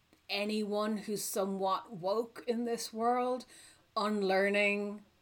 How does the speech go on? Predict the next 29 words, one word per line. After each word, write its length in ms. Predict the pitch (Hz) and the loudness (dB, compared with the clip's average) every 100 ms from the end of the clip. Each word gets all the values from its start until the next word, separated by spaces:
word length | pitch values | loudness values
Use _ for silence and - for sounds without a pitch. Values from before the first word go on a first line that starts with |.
| _ _ | _ _
the 160 | 180 196 | -6 -6
things 360 | - 190 190 180 | 0 0 2 0
that 160 | 185 | -2
we've 200 | 185 180 | -2 -4
been 220 | 196 180 | -2 -2
told 480 | 170 - 185 185 185 | -2 2 4 4 0
about 300 | 196 180 180 | 0 4 4
our 200 | 175 190 | 4 2
culture 600 | 240 311 330 - 370 359 339 - - _ - | 0 -2 -2 0 0 0 -4 -16 -20 _ -8
to 120 | 254 | -6
realize 880 | 220 226 220 226 226 226 220 208 - _ _ _ _ _ _ _ _ _ _ | -2 -2 0 0 2 2 0 -6 -12 _ _ _ _ _ _ _ _ _ _
the 320 | 165 185 202 196 _ - | -18 -8 -8 -8 _ -10
truth, 500 | - 320 403 - - _ | 6 8 8 4 -16 _
I 80 | 330 | 0
guess. 400 | 330 415 440 - | 2 0 0 4
I 120 | 247 | 6
don't 140 | 247 254 | 6 4
want 100 | 240 | 2
to 60 | 226 | 2
sound 240 | 226 214 | 0 -2
conspiracy 680 | 202 202 214 208 214 185 160 | -6 -6 -2 -2 -2 -4 -4
theorist, 560 | 160 160 160 160 - | 0 0 0 -2 -6
but 260 | - 160 - - - - - | -4 -4 -6 -20 -20 -6 0
that's 420 | 180 - - - _ _ _ _ _ _ _ _ | 0 0 -10 -12 _ _ _ _ _ _ _ _
what 240 | 196 185 | -4 -4
his 180 | 190 170 | -2 -4
journey 300 | 190 185 175 | -2 0 0
essentially 540 | 156 190 170 - 185 202 | 0 -2 -4 -2 2 2
is. 180 | 202 | 0